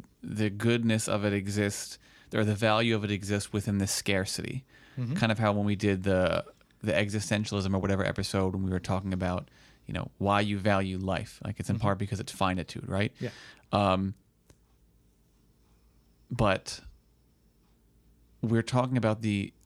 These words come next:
Speaker 1: transience of beauty, but some people would go the opposite direction. They would say, like, and I'm thinking the religious perspective, right, that God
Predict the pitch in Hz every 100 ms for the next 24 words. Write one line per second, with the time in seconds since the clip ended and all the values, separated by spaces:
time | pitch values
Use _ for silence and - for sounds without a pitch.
0 | - - 131 135 135 113 104 110 95 101
1 | 95 92 90 - - - - - 135 170
2 | 233 240 240 127 107 107 98 92 95 190
3 | 131 - 90 - 90 - - - - -
4 | 104 117 147 143 - 110 117 139 - -
5 | 104 92 - _ _ _ _ 113 101 110
6 | 104 95 92 123 123 - 98 - 87 92
7 | 92 101 - - - _ 107 95 - 101
8 | 110 117 135 85 85